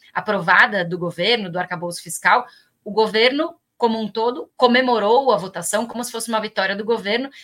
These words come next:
e a gente alertou, e acho que o Haroldo caiu, mas enfim, ele volta. A gente alertou que aquela votação não era uma vitória,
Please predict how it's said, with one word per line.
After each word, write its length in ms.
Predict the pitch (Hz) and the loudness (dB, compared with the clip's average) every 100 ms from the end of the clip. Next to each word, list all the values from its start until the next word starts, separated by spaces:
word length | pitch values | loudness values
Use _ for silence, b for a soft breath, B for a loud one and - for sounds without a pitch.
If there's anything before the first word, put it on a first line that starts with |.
| - | -2
e 80 | |
a 60 | 214 | 0
gente 460 | 208 254 - 294 - | 0 0 -2 -4 0
alertou, 720 | 214 320 311 - 202 247 339 _ _ _ | 4 4 2 -2 0 0 -2 _ _ _
e 160 | 247 269 | -8 -4
acho 120 | 220 | -2
que 80 | - | 0
o 20 | |
Haroldo 280 | 208 208 202 | 2 0 -4
caiu, 320 | - 214 156 _ b b - | -8 -8 -12 _ b b -10
mas 160 | 180 | -8
enfim, 280 | 202 - 170 | -8 -10 -8
ele 120 | 170 | -6
volta. 400 | 196 156 131 _ b b b | -6 -6 -8 _ b b b
A 100 | 180 | -2
gente 240 | 196 233 | 0 2
alertou 640 | 240 269 302 - 214 302 - _ _ _ | 2 2 0 0 -2 -2 -8 _ _ _
que 460 | - 254 247 240 226 | -6 -4 -2 -2 -2
aquela 320 | 208 247 320 | 2 4 6
votação 760 | 269 233 180 - 202 262 285 - _ _ _ _ _ | 4 0 -6 -2 0 0 -4 -10 _ _ _ _ _
não 200 | - 214 | -4 2
era 160 | 220 622 | 4 4
uma 120 | 453 | 0
vitória, 760 | 359 359 285 208 185 170 151 | -6 0 4 6 6 2 -4